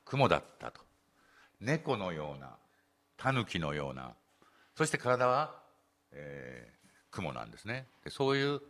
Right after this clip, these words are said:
妖怪を、えー、土蜘蛛と呼ばれる雲として表現しているのが非常に早い時期から、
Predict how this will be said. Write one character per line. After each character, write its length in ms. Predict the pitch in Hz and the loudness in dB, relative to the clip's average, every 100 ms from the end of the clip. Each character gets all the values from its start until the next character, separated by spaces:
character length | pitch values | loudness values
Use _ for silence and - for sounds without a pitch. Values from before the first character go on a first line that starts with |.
| _ | _
妖 260 | 92 92 - | 0 0 2
怪 840 | 87 82 80 80 80 78 76 78 | 2 2 0 -2 -6 -6 -8 -4
を、 440 | 107 160 160 - - - - - - _ | 6 8 6 2 -14 -20 -20 -20 -20 _
え 120 | 82 | -6
ー、 20 | 80 | -4
土 240 | - 117 | -2 0
蜘 120 | 98 | 0
蛛 160 | 95 90 | 0 2
と 120 | 82 | 2
呼 40 | |
ば 140 | 78 76 | 2 0
れ 140 | 73 | 0
る 240 | 73 76 - | -4 -8 -10
雲 200 | - 80 | -8 -6
と 120 | 71 71 | -6 -4
し 40 | |
て 140 | 113 87 | -2 2
表 280 | 80 73 | 2 0
現 80 | 65 | -6
し 20 | |
て 80 | - | -10
い 40 | 58 | -14
る 40 | |
の 60 | - | -12
が 60 | |
非 120 | - 78 | -12 -8
常 260 | 110 139 | 0 2
に 200 | 165 160 - - | 4 2 -4 -20
早 380 | - 104 127 156 | -2 4 8 8
い 40 | 139 | 8
時 140 | 104 | 4
期 120 | - | 2
か 140 | 76 64 | 0 2
ら、 200 | 62 | -2